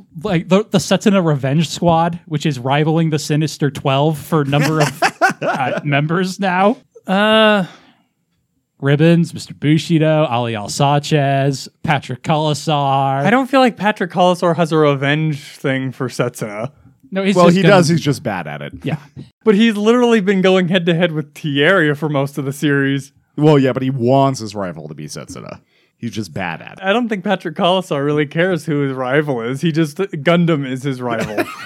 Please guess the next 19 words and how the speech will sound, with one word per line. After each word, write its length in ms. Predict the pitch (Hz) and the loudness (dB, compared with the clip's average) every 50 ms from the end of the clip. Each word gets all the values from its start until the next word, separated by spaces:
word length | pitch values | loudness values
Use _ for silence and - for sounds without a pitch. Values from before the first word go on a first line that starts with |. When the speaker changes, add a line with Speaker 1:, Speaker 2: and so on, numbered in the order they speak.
| - - - - 381 - - - - - - | -14 -16 -14 -14 -16 -16 -16 -18 -20 -14 -6
Speaker 2:
Well, 380 | 123 143 135 131 151 196 202 - _ _ - | -2 0 2 2 2 2 0 -2 _ _ -6
and 120 | 135 127 | -6 -4
Setsuna 420 | - 120 98 - - 113 117 120 - | -4 -4 -6 -4 -4 -4 -2 -2 0
is 180 | 127 139 143 143 | 0 -2 0 2
Gundam. 420 | 185 233 240 147 95 - - - _ _ _ _ _ _ _ - | 2 2 2 0 -2 -6 -10 -12 _ _ _ _ _ _ _ -8
Gundam. 420 | 185 120 110 123 127 143 147 170 170 - 269 - - - 294 - - - - | -4 -2 -2 0 0 2 2 2 2 2 0 0 0 -2 -2 -2 -4 -14 -18
<laughs> 120 | - - - | -16 -6 -4
That's, 220 | 220 240 - - | -2 -2 0 2
uh, 200 | 220 196 170 160 | 4 4 4 2
Gundam 440 | 143 - 160 160 156 156 147 135 131 | 2 0 0 2 2 2 0 0 -2
in 200 | 131 123 123 113 | -4 -4 -4 -4
U-, 120 | 107 113 - | -4 -6 -4
the 140 | - 120 | -4 -4
U 140 | 110 104 98 87 | -4 -4 -6 -6
K, 220 | - 92 71 69 | -8 -8 -8 -6
by 140 | 73 - 147 | -2 -2 -2
Speaker 1:
Uh, 40 | - | -2
Speaker 2:
the 80 | - - | -4 -6
way. 300 | - 65 64 143 - | -8 -8 -8 -10 -12